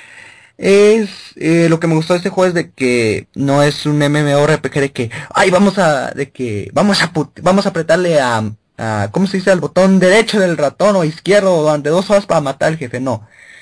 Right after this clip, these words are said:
Aquí, este, por turnos, para eso de que estén chingando y que, ay, extraño los juegos de R P G por turnos. Ahí está, ahí está, chingan, dejen de chingar. Me gusta mucho su sistema de combate, sus,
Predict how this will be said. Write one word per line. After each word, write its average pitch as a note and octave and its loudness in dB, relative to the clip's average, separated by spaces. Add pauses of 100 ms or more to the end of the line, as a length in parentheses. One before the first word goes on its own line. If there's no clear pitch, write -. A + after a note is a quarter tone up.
(160)
Aquí, F3+ 0
este, F#3 2
por C3+ 0
turnos, A3 -2 (640)
para D3 -2
eso D3+ -2
de E3 0
que D#3+ -10
estén D3+ -2
chingando C#3+ 0
y - -8
que, - -6
ay, C4 0
extraño G3+ -4
los G3+ 2
juegos G#3 0
de G#3+ 4
R G3+ 0
P F#3 -4
G F#3 -4
por G3 0
turnos. C3+ 0
Ahí D3+ 4
está, G#2+ -4
ahí G#2+ -12
está, A2 -8
chingan, A2 -6
dejen C3+ -4
de C#3+ -4
chingar. G2+ -6 (560)
Me D#3 2
gusta F3 2
mucho F#3 0
su - -12
sistema E3 -2
de E3 -2
combate, D3+ -2
sus, - -4